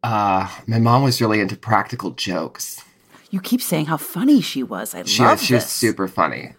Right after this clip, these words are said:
Speaker 1: I have more stories about my mom being a smartass than I have about my mom, like,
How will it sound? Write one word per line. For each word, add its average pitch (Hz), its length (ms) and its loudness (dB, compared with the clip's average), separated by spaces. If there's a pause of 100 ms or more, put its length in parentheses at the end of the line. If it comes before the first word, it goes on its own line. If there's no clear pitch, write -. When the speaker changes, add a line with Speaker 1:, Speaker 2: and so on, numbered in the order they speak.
Speaker 1:
I 139 40 4
have 151 120 4
more 135 260 4
stories 107 380 0
about 101 180 2
my 101 120 0
mom 92 240 2
being 76 200 -8
a - 40 -12
smartass 78 560 -2
than 107 120 -2
I 90 80 0
have 90 360 0
about 101 260 2
my 98 120 -2
mom, 73 440 -4
like, - 320 -8